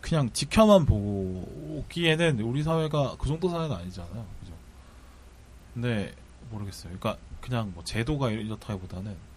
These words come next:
제도도 어느 정도 그래도 전 세계적으로 비교했을 때 제도가 그래도 갖춰져 있는 편이라고 저는 생각을 하긴 하는데 막상 그거에 대한 인식이나 뭐 이런 것들이 많이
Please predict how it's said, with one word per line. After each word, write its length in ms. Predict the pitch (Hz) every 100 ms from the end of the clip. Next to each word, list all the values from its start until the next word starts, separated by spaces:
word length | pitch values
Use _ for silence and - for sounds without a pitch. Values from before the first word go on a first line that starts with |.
| - - - - - -
제도도 400 | 131 156 226 170
어느 120 | 165
정도 380 | 202 196 190 151
그래도 380 | 127 131 151 233 - - - - - - - - - - - - - - - - - -
전 180 | - 156
세계적으로 420 | 202 240 247 180
비교했을 320 | 131 135 139
때 220 | 147 123 98
제도가 320 | 127 135 170
그래도 240 | 143 151
갖춰져 380 | 131 120 - 202
있는 260 | 131 131 165
편이라고 380 | - 220 214 143
저는 420 | 123 117 107 101 - - - - -
생각을 420 | - 208 208 185
하긴 320 | 185 180 175
하는데 560 | 165 190 165 156 131 92 - - - - - -
막상 320 | - - 175 147
그거에 320 | 127 151 143
대한 160 | 131 104
인식이나 680 | 117 123 143 110 90 90 80 - - -
뭐 280 | 80 73 76
이런 160 | 98 98
것들이 320 | - - 90
많이 160 | 85